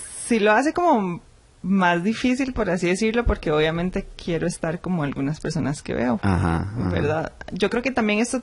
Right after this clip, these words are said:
Speaker 1: tiene mucho que ver. Por ejemplo, yo siempre he estado metida en deporte. Entonces, yo creo que la, las personas que siempre han estido-, has-,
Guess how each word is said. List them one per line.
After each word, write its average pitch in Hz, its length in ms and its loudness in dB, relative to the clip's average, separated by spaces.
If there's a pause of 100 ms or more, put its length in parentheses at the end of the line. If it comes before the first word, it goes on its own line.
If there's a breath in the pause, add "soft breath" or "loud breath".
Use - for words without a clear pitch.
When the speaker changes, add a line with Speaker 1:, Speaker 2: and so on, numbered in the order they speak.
(140)
Speaker 1:
tiene 220 180 2
mucho 240 280 2
que 196 140 0
ver. 196 220 4
Por 214 120 0
ejemplo, 202 200 2
yo 170 120 2
siempre 196 260 0
he - 20 -2
estado 214 200 2
metida 190 260 2
en 202 60 2
deporte. 190 580 0 (560 loud breath)
Entonces, 196 360 2
yo 226 80 6
creo 254 160 4
que 220 100 0
la, 160 200 2 (100)
las 170 280 2
personas 175 380 0
que 233 120 0
siempre 240 400 4
han 226 100 4
estido-, 233 480 2
has-, 208 200 -2